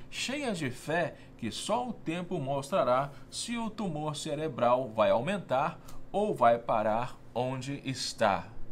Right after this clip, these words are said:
Bem, a notícia boa é que Renata Banhara parou de ter o, as fortes dores de cabeça que ela tinha. Ela contou que está com estufamento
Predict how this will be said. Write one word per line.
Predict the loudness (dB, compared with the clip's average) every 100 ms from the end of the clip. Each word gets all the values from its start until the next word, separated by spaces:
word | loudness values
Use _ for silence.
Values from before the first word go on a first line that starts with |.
| -4 -6 -2
Bem, | 2
a | 2
notícia | 2 0 -2 -2 0 -2
boa | -2 -2 2 2 0
é | -2 -4
que | -4 -6 -4
Renata | -2 -2 -2 0 -2 -2 -2
Banhara | -2 -4 -2 0 0
parou | 2 2 2 0
de | -4 -6
ter | -8 -4 -2 -2 -6 -6
o, | -4 -2 0
as | -2
fortes | -4 -2 0 0 -4 -8
dores | -6 -6 -4
de | -2
cabeça | -2 -2 -4 -6 -8 -10 -12 -6
que | 0
ela | 2 2
tinha. | -2 0 0 -2 -4 -14 -16 -16 -2
Ela | 4 6
contou | 4 -2 -4 -4
que | -4
está | -6 -2 -2
com | -2 -4
estufamento | -4 -6 -6 -4 -2 -2 -2 -4 -4 -4 -6